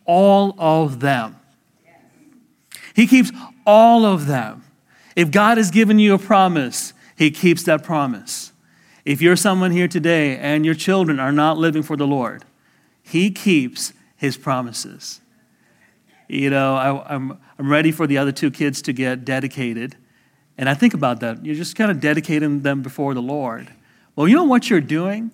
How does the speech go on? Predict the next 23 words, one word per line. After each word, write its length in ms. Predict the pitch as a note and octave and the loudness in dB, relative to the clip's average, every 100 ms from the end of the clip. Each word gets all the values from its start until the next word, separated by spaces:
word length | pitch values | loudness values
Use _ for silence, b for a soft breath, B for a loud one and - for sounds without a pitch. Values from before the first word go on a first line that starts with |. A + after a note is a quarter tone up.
| _ _ | _ _
You're 120 | D3 | -6
saying 360 | C#3+ G#3+ G#3+ G#3 | -4 -2 0 0
to 80 | F3 | 0
the 100 | D#3 | -2
Lord, 340 | D#3 D3+ C3 | -2 -4 -4
"This 200 | E3+ F#3+ | -4 -4
child 800 | - - F3+ F#3 C#3 A2 C#3 F#3+ _ _ _ _ _ _ _ | -8 -10 -6 -4 -4 -8 -12 -16 _ _ _ _ _ _ _
is 200 | D3 A#2+ | -8 -6
not 300 | C3+ D3 D3+ | -4 -4 -4
mine. 540 | B2+ C3 B2 G#2+ F#2+ - _ _ _ _ _ _ _ _ _ _ _ | -8 -10 -10 -14 -20 -20 _ _ _ _ _ _ _ _ _ _ _
This 160 | D3 - | -10 -8
child 500 | - G3 G3 G3 D3 | -6 -4 -2 -2 -4
is 160 | A#2+ | -8
yours 680 | A#2+ C#3+ D3+ C3 G#2 - - _ _ | -6 -4 -2 -4 -8 -16 -20 _ _
first." 760 | C#3+ C#3 A2+ - - - _ _ _ b b b b b b b | -12 -10 -12 -18 -20 -20 _ _ _ b b b b b b b
And 120 | C#3 C#3 | -4 0
I'm 220 | F3 D#3 | 2 0
standing 560 | - E3+ F#3+ G3 D3 | -2 -2 0 0 0
on 200 | C3 C3+ | -2 -6
the 60 | C3 | -8
promises 680 | B2+ E3+ D3 D3+ C#3+ C#3 B2+ | -8 -6 -4 -4 -6 -8 -8
of 120 | B2 | -8
God, 520 | C3+ C#3 C3+ B2 C3+ | -6 -6 -8 -12 -18